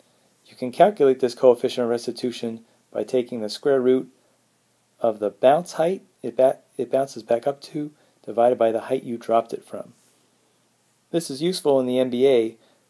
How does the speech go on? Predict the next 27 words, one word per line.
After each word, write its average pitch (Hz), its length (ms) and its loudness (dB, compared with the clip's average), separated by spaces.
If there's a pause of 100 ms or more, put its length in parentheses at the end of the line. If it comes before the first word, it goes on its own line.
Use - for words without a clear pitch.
where 120 180 2
there's 117 180 0
a 117 80 0
rule 147 200 6
for 143 180 0
a 107 60 2
ball 120 220 6
to 120 100 -16
be 110 160 -10
game-worthy. 113 800 -2 (420)
The 120 80 -10
ball 120 220 4
must 123 500 -2
bounce 120 280 2
back 139 280 0
up 151 160 -2
to 127 120 -8
a 117 60 -6
certain 120 320 -2
height 113 340 -8 (600)
so - 220 -8
that 113 180 0
the 110 60 -2
players 120 380 0
have 117 120 -2
a 110 60 -4
rhythm 110 520 0